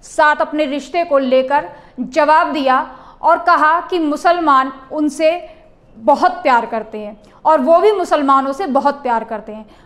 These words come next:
वहीं सपा के एमवाई समीकरण, यानी कि मुस्लिम और यादव के गठजोड़ को तोड़े बिना भाजपा यूपी में सत्ता हासिल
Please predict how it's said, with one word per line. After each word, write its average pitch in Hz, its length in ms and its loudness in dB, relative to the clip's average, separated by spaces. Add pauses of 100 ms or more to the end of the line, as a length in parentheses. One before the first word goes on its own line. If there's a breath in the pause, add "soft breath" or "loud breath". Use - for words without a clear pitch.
(120)
वहीं 381 220 2
सपा 381 440 0
के 330 180 0 (480 loud breath)
एमवाई 349 420 2
समीकरण, 302 680 -2
यानी 277 320 0
कि 262 320 -10 (280 soft breath)
मुस्लिम 359 480 -2
और 294 260 2
यादव 285 500 2
के 294 120 0
गठजोड़ 285 640 0
को 277 300 0 (580 loud breath)
तोड़े 403 280 4
बिना 330 280 2
भाजपा 277 500 0
यूपी 320 400 -2
में 302 160 2
सत्ता 285 380 -2
हासिल 262 400 -2